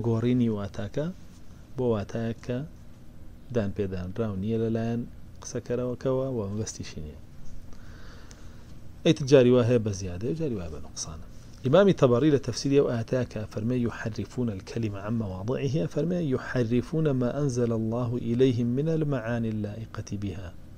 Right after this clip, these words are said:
فيخترعون لها معاني من عندهم.» فەرمێ: «ئەو واتایانەی کە ئەڵڵا جەلە جەلالوهو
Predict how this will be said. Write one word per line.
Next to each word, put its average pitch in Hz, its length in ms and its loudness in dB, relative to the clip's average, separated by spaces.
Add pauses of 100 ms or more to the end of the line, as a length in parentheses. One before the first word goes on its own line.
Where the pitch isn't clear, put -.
(800)
فيخترعون 123 840 2
لها 147 420 6
معاني 170 720 4
من 135 220 6
عندهم.» 107 580 2 (1500)
فەرمێ: 135 320 2
«ئەو 180 200 6
واتایانەی 113 600 4
کە - 120 -8
ئەڵڵا 131 320 2
جەلە 131 280 4
جەلالوهو 113 540 0